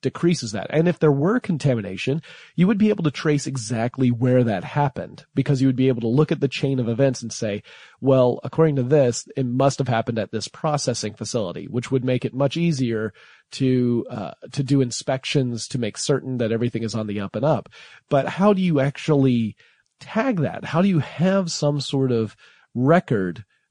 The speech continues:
between the physical object and the digital record? Because if, if you don't have some way of verifying that the physical object you're looking at is in fact the same one that's in the digital record,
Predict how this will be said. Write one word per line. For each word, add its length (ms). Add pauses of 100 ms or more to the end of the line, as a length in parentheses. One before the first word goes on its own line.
between 560
the 80
physical 480
object 560 (140)
and 140
the 80
digital 420
record? 540 (200)
Because 720 (280)
if, 460
if 200
you 80
don't 360
have 420 (340)
some 260
way 140
of 140
verifying 880 (340)
that 120
the 80
physical 400
object 360
you're 120
looking 360
at 300
is 220
in 120
fact 300
the 100
same 540
one 240
that's 220
in 100
the 100
digital 380
record, 480